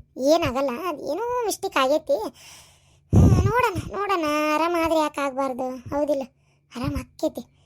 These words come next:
ಧೈರ್ಯ ಇಟ್ಕೋಬೇಕು ಮನುಷ್ಯ. ಬರ್ಲಿ, ನಿನ್ ಗಂಡ ಬರ್ಲಿ, ಬಂದ್ ಇನ್ ಕೇಳು, ಏನಂದ್ರ ಡಾಕ್ಟರ್ ಅಂತೇಳಿ. ಆಮೇಲೆ ನಿನ್ ಗಂಡ ನೀನು ಹೋಗಿ ಬೇಡ್ಕೊಂಡ್ ಬರುವಂತ್ರಿ. ಏನ? ಹ್ಮ್, ಇಬ್ರು ಕುಂದ್ರಿ, ಒಟ್ ಚಾ ತರ್ತೇನೆ. ಬೇಡ ಶಾಂತಕ್ಕ, ನಂಗ್ ಚಾ ಬೇಡ.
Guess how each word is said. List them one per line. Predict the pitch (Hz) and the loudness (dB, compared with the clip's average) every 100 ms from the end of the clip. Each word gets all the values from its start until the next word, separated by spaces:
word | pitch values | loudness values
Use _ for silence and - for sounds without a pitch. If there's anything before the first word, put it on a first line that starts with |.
| _ - | _ 0
ಧೈರ್ಯ | 269 311 | 4 4
ಇಟ್ಕೋಬೇಕು | 311 262 254 262 | 2 -2 -8 -12
ಮನುಷ್ಯ. | 254 240 - _ _ - | -12 -10 -14 _ _ -6
ಬರ್ಲಿ, | 277 285 247 | 0 0 0
ನಿನ್ | 240 240 | -4 -2
ಗಂಡ | 262 | -2
ಬರ್ಲಿ, | 262 262 262 | -2 -2 -2
ಬಂದ್ | 247 254 262 | -2 -4 -4
ಇನ್ | 262 | -6
ಕೇಳು, | 247 254 247 247 - _ - 269 | -4 -2 -2 -6 -16 _ 0 2
ಏನಂದ್ರ | 277 254 247 | 2 -2 -4
ಡಾಕ್ಟರ್ | 240 - 262 | -6 -6 -6
ಅಂತೇಳಿ. | 233 240 233 240 _ _ - 247 | -6 -6 -6 -8 _ _ -8 -4
ಆಮೇಲೆ | 254 254 285 254 | -2 0 0 -2
ನಿನ್ | 254 247 | -4 -4
ಗಂಡ | 254 240 240 | -4 -4 -4
ನೀನು | 240 233 | -6 -6
ಹೋಗಿ | 269 269 240 - - - | -4 -2 -2 -4 -18 -2
ಬೇಡ್ಕೊಂಡ್ | 269 247 240 247 | 2 2 -2 -4
ಬರುವಂತ್ರಿ. | 254 254 220 - - _ 285 | -2 -4 -6 -8 -10 _ -2
ಏನ? | 302 - _ _ _ _ _ - | -2 -4 _ _ _ _ _ -10
ಹ್ಮ್, | 392 415 349 330 _ _ _ _ _ _ - | -2 0 0 -2 _ _ _ _ _ _ 0
ಇಬ್ರು | 294 311 | 2 4
ಕುಂದ್ರಿ, | 269 226 214 _ _ 240 | 2 -2 -4 _ _ -10
ಒಟ್ | 247 | -4
ಚಾ | 247 | -4
ತರ್ತೇನೆ. | 247 240 220 _ - _ _ - 302 | -4 -8 -10 _ -20 _ _ -2 4
ಬೇಡ | 285 | 4
ಶಾಂತಕ್ಕ, | 277 277 269 269 | 2 -4 -8 -8
ನಂಗ್ | 269 262 | -8 -10
ಚಾ | 277 | -10
ಬೇಡ. | 269 | -10